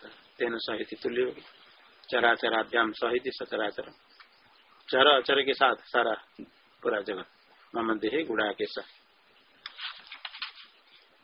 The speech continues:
यच्च अन्य, अन्य क्या है? जयम, जय पराजय आदि। यच्च अन्य द्रष्टुम इच्छसि। जय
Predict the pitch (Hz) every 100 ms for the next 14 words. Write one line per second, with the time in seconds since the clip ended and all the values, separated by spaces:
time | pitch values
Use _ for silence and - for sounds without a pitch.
0 | - - - - - - - - - -
1 | - - _ _ - - 123 127 - -
2 | - - 139 127 120 123 - 123 127 120
3 | 117 - - - _ - - 123 139 139
4 | - 156 151 165 190 - - 117 107 117
5 | 120 131 131 123 123 - - _ _ _
6 | _ _ - 117 135 156 131 120 117 120
7 | 123 - - _ - _ _ - _ _
8 | - 117 - - 127 123 135 135 135 -
9 | 143 135 - - - _ _ _ _ _
10 | - - - 110 123 135